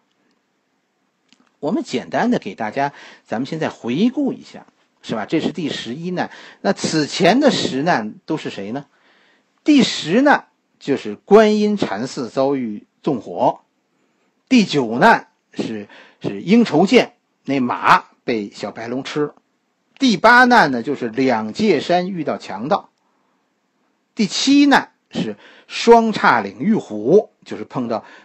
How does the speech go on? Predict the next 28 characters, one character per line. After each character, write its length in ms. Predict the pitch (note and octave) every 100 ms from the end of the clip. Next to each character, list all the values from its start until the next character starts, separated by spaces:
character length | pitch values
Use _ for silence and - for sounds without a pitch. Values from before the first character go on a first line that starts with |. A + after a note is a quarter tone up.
| _
碰 140 | C#3+
到 100 | C3+
猎 260 | E3+ B3 C3+
户 220 | - A#2
那 120 | A2+ G#2+
一 40 |
回。 220 | A2 A2+
后 160 | - C3
来 120 | B2+
那 80 | D3
个 80 | D3
猎 200 | E3+ B2+
户 220 | - B2
不 120 | A2+
是 120 | A2+
带 240 | A#2+ C3+ A2
着 80 | G#2+
唐 240 | G#2+ A#2
僧 240 | A#2 C3+ C3 - -
去， 340 | - A#2 G#2+ -
去 260 | - A#2+
找 220 | G#2+ F#2 F#2+
到 180 | A#2
的 440 | A2 G#2+ A#2 - -
孙 180 | E3 D#3+
悟 80 |
空 200 | - F3+
吗？ 120 | F#3+